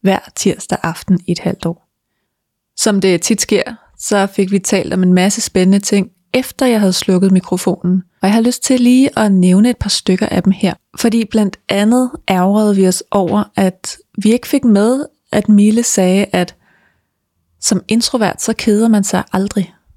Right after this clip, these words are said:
fordi man har så stort et indre liv. Og det er også meget sjældent,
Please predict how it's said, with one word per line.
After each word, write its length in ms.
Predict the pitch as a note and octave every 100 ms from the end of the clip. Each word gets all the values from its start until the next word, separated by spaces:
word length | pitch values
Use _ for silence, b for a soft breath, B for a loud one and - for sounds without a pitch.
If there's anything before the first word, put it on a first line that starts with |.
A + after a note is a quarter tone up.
| _ _ _
fordi 200 | - G3
man 160 | G#3 G#3
har 200 | G#3+ -
så 140 | - A#3+
stort 380 | - G3+ - -
et 140 | G3 -
indre 300 | F3+ F#3 F#3+
liv. 300 | F3 - - _ _ _ _ _ _ _ _ _ _ _ _ _ -
Og 100 | G3
det 100 | G3+
er 60 | F#3
også 140 | A#3
meget 200 | A3+ A3
sjældent, 560 | - F#3+ F#3 G#3 -